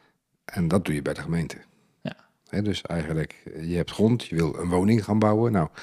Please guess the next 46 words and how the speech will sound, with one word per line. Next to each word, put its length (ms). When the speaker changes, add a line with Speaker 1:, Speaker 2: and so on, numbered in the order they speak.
Speaker 1:
of 120
dat 100
nou 160
een 60
Mewp 220
is 100
of 100
een 60
andere 260
woning, 300
je 80
zult 240
altijd 240
naar 120
de 60
gemeente 360
moeten 240
om 120
een 60
vergunning 320
aan 120
te 60
vragen. 460
En, 480
nou 120
ja, 100
dan 300
kan 180
je 320
de 120
Mewp 260
overal 320
neerzetten. 520
Als 140
jij 100
de 140
vergunning 460
krijgt, 560
dan 240
is 80
dat, 220
eh, 120
ja, 120
geen 200
enkel 160
probleem. 320